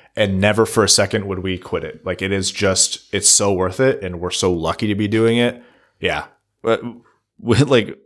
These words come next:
Speaker 2: it's not crazy to think if our Patreon keeps growing the way it does and we keep getting sponsors in and out the way we have, like, that this could be a full-time job in, like, three to five years.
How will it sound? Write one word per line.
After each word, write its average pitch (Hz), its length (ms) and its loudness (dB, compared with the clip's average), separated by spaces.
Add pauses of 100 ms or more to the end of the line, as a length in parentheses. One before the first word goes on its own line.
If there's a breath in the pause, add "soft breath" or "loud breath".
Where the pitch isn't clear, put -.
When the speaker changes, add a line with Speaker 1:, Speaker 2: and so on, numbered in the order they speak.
(140)
Speaker 2:
it's 107 360 -6
not 135 220 4
crazy 127 260 2
to 107 60 -4
think 120 160 4
if 107 60 0
our 101 100 2
Patreon 117 460 2
keeps 107 200 -2
growing 104 300 2
the 101 80 2
way 98 180 4
it 95 100 0
does 101 320 4
and 95 180 0
we 95 100 -2
keep 104 220 -2
getting 98 280 2
sponsors 101 500 2
in 95 100 0
and 92 100 0
out 92 160 0
the 92 60 -4
way 92 160 4
we 90 120 2
have, 95 320 2
like, 87 220 0
that 95 140 -4
this - 120 0
could - 140 -2
be 107 80 2
a 101 60 4
full-time 101 420 0
job 101 240 4
in, 95 80 0
like, 87 140 -2
three - 180 0
to 90 80 0
five 90 280 2
years. 92 380 0